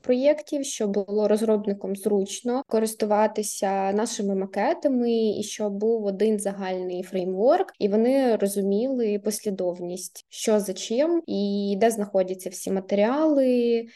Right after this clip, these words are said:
Ми постійно розвиваємося в цьому і хочемо вдосконалити наш процес, щоб він став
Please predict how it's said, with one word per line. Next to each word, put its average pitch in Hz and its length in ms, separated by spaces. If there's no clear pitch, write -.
Ми 240 180
постійно 269 600
розвиваємося 226 800
в 202 40
цьому 202 580
і 190 680
хочемо 202 960
вдосконалити 202 1080
наш 202 260
процес, 226 600
щоб - 340
він 214 320
став 196 560